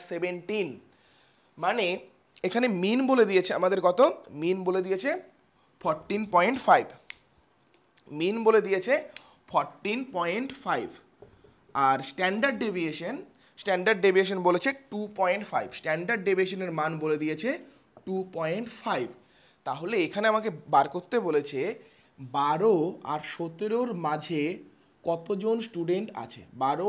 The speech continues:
আর সতেরোর মাঝে কতজন স্টুডেন্ট আছে। আচ্ছা, এখানে আমরা একটা জিনিস মনে রাখবো, এই যে আমরা দেখছি নরমাল প্রবাবিলিটি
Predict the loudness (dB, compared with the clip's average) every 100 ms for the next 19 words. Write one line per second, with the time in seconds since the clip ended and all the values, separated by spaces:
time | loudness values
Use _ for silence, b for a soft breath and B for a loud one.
0 | 0 -2 -8 -8 -8 -4 -4 -4 -6 -8
1 | b b b -8 -8 -6 -8 -8 -10 -16
2 | -14 -14 -10 -8 -8 -10 -14 b b b
3 | b -10 -10 -12 -8 -6 -4 -6 -8 -14
4 | _ _ _ _ _ -4 0 -2 -2 -6
5 | -6 -6 -4 -2 -2 -2 -6 -6 0 0
6 | 0 -6 -8 -12 -18 _ -6 -4 -2 -2
7 | -2 -6 -6 -6 -6 -8 -20 _ _ _
8 | _ _ _ -20 -14 -4 -2 -2 -2 -2
9 | -2 -4 -4 -8 -8